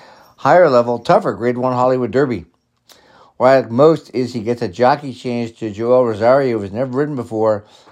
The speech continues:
but when Rosario comes into California and rides for Peter Miller, mostly stakes at Santa Anita, they've won four of nineteen in the past two years. Likely to go to post, a bit ignored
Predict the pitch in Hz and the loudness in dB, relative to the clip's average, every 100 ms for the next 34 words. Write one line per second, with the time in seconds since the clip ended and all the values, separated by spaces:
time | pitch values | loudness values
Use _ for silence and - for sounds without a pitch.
0 | _ _ - 143 165 - 104 110 117 131 | _ _ 2 2 2 -6 -10 -4 0 0
1 | 131 - 131 123 120 104 135 135 131 139 | 0 -4 -10 -10 -12 -4 0 0 -2 -8
2 | 131 117 110 123 127 - - 123 104 131 | -6 -6 0 0 0 -6 -6 -6 -6 -8
3 | 120 120 135 131 110 131 131 107 - 139 | -8 -2 0 0 0 -4 -6 -14 -4 -4
4 | 120 - 101 139 143 147 165 135 98 - | -4 -8 -10 -6 -4 -2 -2 -2 -2 -8
5 | _ _ _ _ 135 147 135 131 123 - | _ _ _ _ -2 0 2 0 -2 -2
6 | 165 165 131 135 147 139 135 123 120 127 | 4 4 2 0 -2 -4 -4 -4 0 0
7 | 123 - 120 135 131 110 - _ _ _ | 0 -4 -6 -2 -2 -4 -8 _ _ _
8 | _ _ _ - 135 185 160 123 135 131 | _ _ _ 0 2 2 -2 -2 0 -2
9 | - 143 147 120 127 185 156 147 170 170 | 0 -2 -2 -6 -6 -4 -4 2 4 4